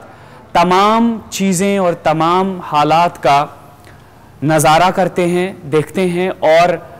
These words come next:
बिल्कुल मिन्नो अन उसकी खबर रसाई करते हैं। और वो इस बात से कभी भी घबराते नहीं हैं, कभी भी वो इस बात से पीछे नहीं हटते हैं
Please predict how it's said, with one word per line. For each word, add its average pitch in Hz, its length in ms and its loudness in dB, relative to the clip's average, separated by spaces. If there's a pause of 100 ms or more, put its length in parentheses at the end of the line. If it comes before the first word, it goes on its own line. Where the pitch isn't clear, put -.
(180)
बिल्कुल 233 580 0
मिन्नो 196 340 0
अन 196 320 -2
उसकी 160 500 -8 (140)
खबर 135 260 -2
रसाई 123 380 -4
करते 127 360 -4
हैं। 135 400 -6 (880)
और 208 140 4
वो 240 200 4
इस 226 220 -2
बात 233 260 0
से 247 120 0
कभी 240 340 2
भी 254 320 0 (400)
घबराते 180 600 0
नहीं 170 280 0
हैं, 117 280 -6 (500)
कभी 220 260 2
भी 247 420 0 (360)
वो 180 220 0
इस 185 180 0
बात 170 320 -2
से 185 100 -4
पीछे 170 380 -4
नहीं 175 180 -2
हटते 165 340 -4
हैं 156 360 -4